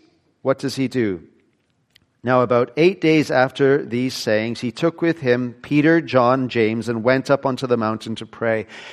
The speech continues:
And if you look at the context of Luke chapter nine, especially the verses that were read earlier, what you find is that it's not just about his suffering, such as verse twenty-two,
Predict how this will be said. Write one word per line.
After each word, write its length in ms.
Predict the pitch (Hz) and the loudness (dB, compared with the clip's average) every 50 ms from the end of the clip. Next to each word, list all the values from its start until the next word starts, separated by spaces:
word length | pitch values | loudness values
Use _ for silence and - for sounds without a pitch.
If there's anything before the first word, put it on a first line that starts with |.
| - - | -4 0
And 140 | 165 160 170 | 2 4 4
if 100 | 156 135 | 6 6
you 120 | 165 156 | 6 6
look 260 | 151 165 220 240 - | 8 8 6 6 4
at 80 | 269 220 | 2 2
the 120 | 247 240 | 2 2
context 720 | - - - 190 196 202 208 190 - 156 143 - - - 151 | 2 0 2 4 4 4 4 2 2 2 2 2 0 -2 -2
of 100 | 123 117 | 0 4
Luke 280 | 139 160 190 196 - - | 6 6 6 6 4 -2
chapter 460 | - - 170 170 170 - - 160 143 | 2 4 4 4 2 0 0 0 2
nine, 300 | 123 120 113 120 127 135 | 2 2 2 2 2 0
especially 460 | 131 123 - - 185 180 - - 175 | 0 -2 2 2 2 2 4 2 2
the 80 | 135 139 | 2 4
verses 380 | 120 135 139 135 - 147 123 | 4 4 2 2 2 -2 -2
that 100 | 110 156 | -2 0
were 140 | 147 131 123 | 0 2 4
read 220 | 120 127 127 113 | 4 4 4 4
earlier, 480 | 139 135 131 147 160 143 127 131 135 123 - - - - - | 2 4 4 6 6 6 6 4 4 2 -2 -10 -20 -6 4
what 260 | - 196 208 208 - | 6 6 6 6 2
you 80 | 220 220 | -2 -4
find 460 | 208 - - 175 156 147 143 143 131 | -2 2 4 6 6 6 4 4 2
is 100 | 139 117 107 | 2 4 4
that 120 | 147 143 | 4 4
it's 200 | 160 156 - - | 4 0 0 -2
not 380 | 151 151 196 247 277 269 - - | 2 4 4 4 4 2 -2 2
just 320 | - 185 196 180 - - | 4 4 4 4 2 0
about 360 | 185 147 165 160 156 160 156 | 2 6 8 8 8 6 4
his 200 | 131 147 147 123 | 0 -2 -2 -2
suffering, 760 | - - - - - 196 226 - - 143 127 120 120 131 147 | -2 -4 0 4 6 6 6 4 0 0 2 2 2 2 -2
such 280 | 143 - - 147 143 - | 0 2 2 2 4 2
as 160 | 151 131 104 | 0 -2 -2
verse 320 | 98 107 139 143 143 - - | 2 4 4 4 4 2 -4
twenty-two, 960 | - - 139 135 127 123 - 123 110 - - - 202 202 175 165 165 160 | -4 -2 0 0 0 0 -2 -4 -4 -6 -2 4 6 8 10 10 8 6